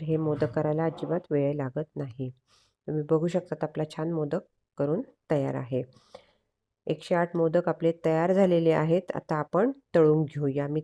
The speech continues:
तेल घेतलेलं आहे कढईत. तुम्ही बघू शकतात मस्त मोदक आपले तयार झालेले आहेत. हे बघा, कळ्या किती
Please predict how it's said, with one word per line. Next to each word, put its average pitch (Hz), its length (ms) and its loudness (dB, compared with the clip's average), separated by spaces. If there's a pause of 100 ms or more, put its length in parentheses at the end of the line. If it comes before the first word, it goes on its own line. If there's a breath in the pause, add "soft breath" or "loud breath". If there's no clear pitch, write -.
तेल 156 180 2
घेतलेलं 160 420 2
आहे 147 300 2
कढईत. 147 460 0 (480 soft breath)
तुम्ही 156 200 0
बघू 175 120 0
शकतात 160 420 -2
मस्त 170 260 -2
मोदक 185 380 2
आपले 202 300 0 (220)
तयार 147 240 2
झालेले 139 520 -4
आहेत. 139 260 -4 (1120 soft breath)
हे 151 60 -4
बघा, 147 200 -4 (360)
कळ्या 151 200 2
किती 160 240 -4